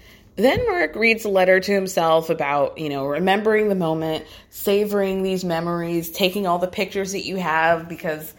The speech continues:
you know, the times are gonna be short-lived and he doesn't forget things.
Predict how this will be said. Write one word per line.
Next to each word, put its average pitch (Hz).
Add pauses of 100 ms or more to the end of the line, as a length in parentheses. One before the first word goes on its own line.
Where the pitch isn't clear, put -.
(240)
you 170
know, 160
the 160
times 156
are 156 (260)
gonna 185
be 185
short-lived 170
and 143 (160)
he 156
doesn't 160
forget 160
things. 147